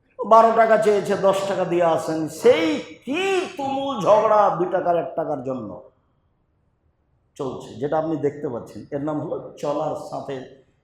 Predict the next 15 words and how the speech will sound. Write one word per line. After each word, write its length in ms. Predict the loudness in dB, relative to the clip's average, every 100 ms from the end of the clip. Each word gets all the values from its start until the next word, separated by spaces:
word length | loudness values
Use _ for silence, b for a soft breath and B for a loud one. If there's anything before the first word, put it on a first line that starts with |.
| -10
সাথীর 440 | -6 -2 -2 -2
সাথে 380 | -2 -4 -2 -4
সদাচরণ 680 | -2 0 0 0 -2 -2
করতে 320 | -4 -10 -6 -4
হবে, 640 | -4 -4 -6 -8 -14 -20 _ -10
এ 120 | -8
কথা 240 | -6 -6 -6
আল্লাহ 480 | -8 -8 -8 -10 -10
বলেন। 260 | -14 -18 -20 _ _ _ _ _ _ _
অবিনিস 520 | -10 -8 -8 -10 -16
সাবিল, 500 | -16 -12 -12 -12 -16 _ _ _ _ -4
পথিকের 500 | -2 0 0 2 0
সাথে 320 | 0 -2 -2
সদাচরণ। 680 | -4 -6 -6 -6 -8 -10 -14 -20 _ 6
পথিককে, 760 | 6 6 -2 -4 8 10 10